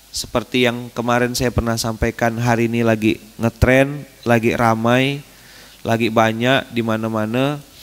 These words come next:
Orang yang salah justru dia yang marah.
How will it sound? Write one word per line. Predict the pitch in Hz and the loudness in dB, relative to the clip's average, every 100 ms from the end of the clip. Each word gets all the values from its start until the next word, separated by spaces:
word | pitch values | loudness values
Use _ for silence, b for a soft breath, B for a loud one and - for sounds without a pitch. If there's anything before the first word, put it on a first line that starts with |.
| B B B 220 - - | B B B -20 -20 -4
Orang | 117 123 131 131 | 2 4 2 2
yang | 120 127 | -2 0
salah | 123 107 117 135 | 2 4 4 2
justru | 120 110 - 135 117 101 | 0 -2 0 2 0 -4
dia | 110 117 120 113 | -4 0 2 4
yang | 107 110 127 - - - - - - - - | 2 0 -8 -20 -20 -20 -20 -20 -20 -20 -8
marah. | 107 101 101 98 | -4 -4 -4 -6